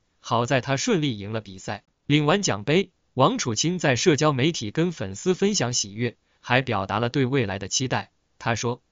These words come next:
：“只要努力奔跑，永远是追光少年。”这就是我们认识的王楚钦，遇到困难也能积极乐观。王楚钦作品的评论区很热闹，全红婵也来留言了。他发了张打乒乓球的表情包，写着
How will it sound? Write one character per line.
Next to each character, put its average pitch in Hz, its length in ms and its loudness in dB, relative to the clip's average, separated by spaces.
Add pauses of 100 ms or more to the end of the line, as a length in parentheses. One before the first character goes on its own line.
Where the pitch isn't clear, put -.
(180)
：“只 135 140 2
要 151 180 6
努 110 180 -6
力 123 140 -2
奔 165 180 0
跑， 95 300 -12 (260)
永 151 240 2
远 117 220 2
是 113 220 -2
追 165 200 2
光 170 200 0
少 120 200 -2
年。” 98 260 -10 (260)
这 262 180 4
就 196 160 6
是 160 120 0
我 113 120 0
们 110 140 -2
认 180 180 4
识 135 140 -2
的 107 80 -2
王 110 240 0
楚 78 160 -8
钦， 139 260 -4 (400)
遇 208 160 4
到 156 160 6
困 196 240 0
难 135 240 0 (100)
也 107 200 -2
能 110 180 -6
积 202 220 0
极 127 160 -2
乐 120 160 -2
观。 113 240 -4 (240)
王 196 260 4
楚 127 160 0
钦 196 240 2
作 190 160 6
品 113 160 -4
的 110 80 -2
评 113 240 -6
论 170 160 4
区 165 160 0
很 - 220 -4
热 170 180 2
闹， 98 220 -6 (200)
全 180 300 2
红 185 180 0
婵 139 220 0
也 104 160 -4
来 101 140 0
留 117 180 0
言 101 220 -6
了。 104 160 -8 (260)
他 127 180 2
发 131 180 2
了 120 100 2
张 165 240 0
打 92 160 -4
乒 170 260 -4
乓 196 140 0
球 117 160 -4
的 120 80 -2
表 95 200 -10
情 101 200 -8
包， 156 280 2 (200)
写 98 260 0
着 95 160 -12